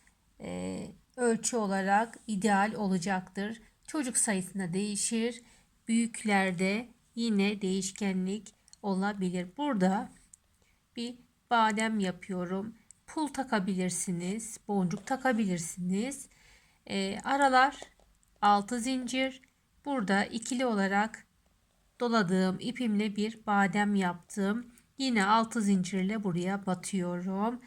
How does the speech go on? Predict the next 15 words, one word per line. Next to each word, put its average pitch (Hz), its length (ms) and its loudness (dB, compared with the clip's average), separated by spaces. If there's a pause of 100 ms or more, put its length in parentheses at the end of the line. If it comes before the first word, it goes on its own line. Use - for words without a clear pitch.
(340)
Bu 302 60 -2
şekilde 175 540 -2
tamamlayıp 254 840 0 (340)
buraya 254 280 2
da 180 200 0
bir 226 300 -2 (240)
zincir 247 500 0
çekeceğim. 220 800 0 (380)
E, 190 320 -2
boyun 233 360 2 (300)
bağı 190 280 2
olacak 208 720 0 (400)
ve 214 380 -4
işlemimiz 196 1080 0 (460)
bitecek. 190 880 -2